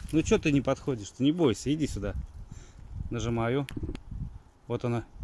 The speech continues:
Иди, иди, не бойся. Чё ты боишься? Ну всё,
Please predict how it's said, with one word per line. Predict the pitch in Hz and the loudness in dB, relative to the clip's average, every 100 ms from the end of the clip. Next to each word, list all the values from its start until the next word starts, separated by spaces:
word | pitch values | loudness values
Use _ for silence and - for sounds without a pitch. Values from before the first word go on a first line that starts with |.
| - - - - - _ _ _ _ _ - - - - - - - - - - - - - - - - - - | -12 -14 -20 -20 -20 _ _ _ _ _ -18 -18 -16 -14 -12 -10 -8 -6 -8 -12 -10 -2 0 0 -2 -4 -6 -4
Иди, | 185 202 269 185 | 2 10 10 10
иди, | 226 | 10
не | 180 | 8
бойся. | 175 202 120 - 87 - - - - - - - - - - - - - - | 8 8 6 2 -4 -6 -6 -6 -6 -4 -6 -6 -6 -6 -8 -12 -14 -14 -4
Чё | - 262 | 4 4
ты | 170 | 4
боишься? | 160 165 139 - - - - - - - - - - - - - - - - - - - - | 4 6 4 2 2 0 -2 -4 -4 -6 -10 -10 -6 -2 0 -2 -4 -8 -6 -6 -6 -8 -10
Ну | 123 131 | -6 -6
всё, | 156 - 120 | -6 -4 -2